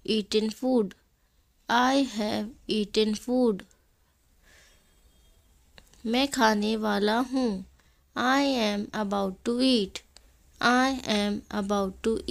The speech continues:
eat। मैं खेलूँगा। I will play। I will play। आप सच बोल रहे हैं। You are speaking truth।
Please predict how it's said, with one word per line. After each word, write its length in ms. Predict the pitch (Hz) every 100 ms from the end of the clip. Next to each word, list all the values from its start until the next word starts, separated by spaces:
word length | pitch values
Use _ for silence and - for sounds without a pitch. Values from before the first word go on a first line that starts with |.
| 262
eat। 320 | 240 190 - - - - _ - - - - - - - - - - - - - - - - - - 240
मैं 240 | 262 294
खेलूँगा। 680 | 302 226 214 208 208 233 233 185 - - - _ -
I 220 | - 247
will 220 | 254 277 277
play। 520 | 247 208 202 170 180 - _ _ - - - -
I 240 | 233 247 254
will 180 | 262 269 262
play। 380 | 226 202 190 170 - - - - - - - - - - - - - - - - - - - - - - - - - - - - - - - - - - - - 262
आप 220 | 254 247
सच 380 | - 226 208 214
बोल 280 | 214 226 226
रहे 280 | 226 240 254 240
हैं। 320 | 269 254 208 - _ _ _ _
You 280 | 240 277 285 262
are 180 | 214 214
speaking 640 | - - 233 220 233 220 214 -
truth। 340 | 247 233 -